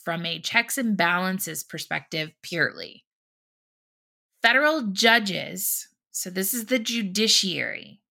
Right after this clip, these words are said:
said Tuesday they will draft new congressional lines for Alabama after lawmakers refused to create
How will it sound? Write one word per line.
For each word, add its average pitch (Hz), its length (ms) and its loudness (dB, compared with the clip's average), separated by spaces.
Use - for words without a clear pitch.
said 202 580 2
Tuesday 170 880 -2
they 226 380 4
will 254 260 2
draft 170 760 -2
new 208 380 2
congressional 240 840 2
lines 160 540 2
for - 260 0
Alabama 170 1120 0
after 208 320 4
lawmakers 202 1200 2
refused 240 800 2
to 277 100 -2
create 185 560 0